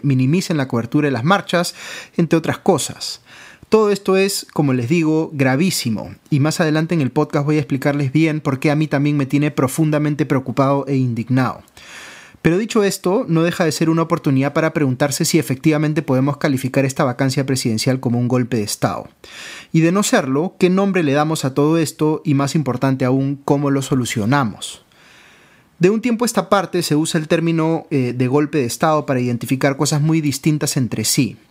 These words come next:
Golpe de Estado es una traducción del término originalmente en francés coup d'état, eh, que se empezó a utilizar en el siglo diecisiete para describir cómo el rey de Francia eliminaba a quienes rivalizaban con él.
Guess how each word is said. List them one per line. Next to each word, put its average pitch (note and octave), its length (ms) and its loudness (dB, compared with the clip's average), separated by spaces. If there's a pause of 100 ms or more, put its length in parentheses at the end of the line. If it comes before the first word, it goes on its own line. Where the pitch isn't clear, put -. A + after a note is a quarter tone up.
(580)
Golpe F3 240 2
de D3+ 60 2
Estado F3 260 0
es D#3 100 -8
una E3+ 160 0
traducción D#3+ 460 0
del C#3 140 0
término D#3 320 2
originalmente C#3+ 540 0
en C#3+ 120 0
francés C3 460 0
coup D#3 200 0
d'état, D3 440 0 (340)
eh, A#2 440 -2
que C3+ 120 0
se C3+ 100 0
empezó C3 280 0
a - 20 0
utilizar C#3 360 0
en D3 60 0
el B2 140 0
siglo C#3+ 260 2
diecisiete D3 560 0
para A#2+ 160 -2
describir C3 460 0
cómo C#3+ 340 0
el B2+ 140 -2
rey C#3 180 2
de C3+ 80 0
Francia D#3 560 0
eliminaba C3+ 540 0
a D3 60 -2
quienes B2+ 280 -2
rivalizaban B2+ 640 0
con C#3+ 180 0
él. F#3 220 0